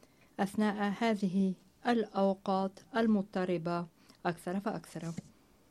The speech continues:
سيدتي الرئيسة، من دواعي شرفي ومسؤوليتي الكبيرة أن أخاطب هذه الجمعية في، بمناسبة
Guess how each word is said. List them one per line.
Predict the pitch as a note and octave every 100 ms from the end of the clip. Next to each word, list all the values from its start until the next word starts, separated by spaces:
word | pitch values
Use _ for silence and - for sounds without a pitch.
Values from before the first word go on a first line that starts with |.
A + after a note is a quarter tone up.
| _ _ - _ -
سيدتي | - A#3+ A3+ G3+ G3+ F#3+ F3 G3 -
الرئيسة، | A#3 F3+ D3 D#3+ A3 A#3+ - _ _ _ _ - - - _ _ - -
من | G3+ F#3+
دواعي | F#3+ G3+ G#3+ G#3 F#3
شرفي | - A#3+ G#3 - G#3 G3+ A#3 - _ _ -
ومسؤوليتي | F#3+ F#3 F3+ F3 G3 F#3+ G3+ G#3 G#3 F3+ E3+ D#3+ - - - - _ -
الكبيرة | A3+ A3 G#3+ F3+ F#3 A3 A#3
أن | A#3+ A#3
أخاطب | B3 C#4+ C#4 G3
هذه | F#3+ F#3 G#3+ G3 F#3+
الجمعية | F3+ F#3 F#3+ G3+ F3+ F3+ - - _ -
في، | - G3 G3+
بمناسبة | F#3+ G3 G3 F#3+ A3+ A3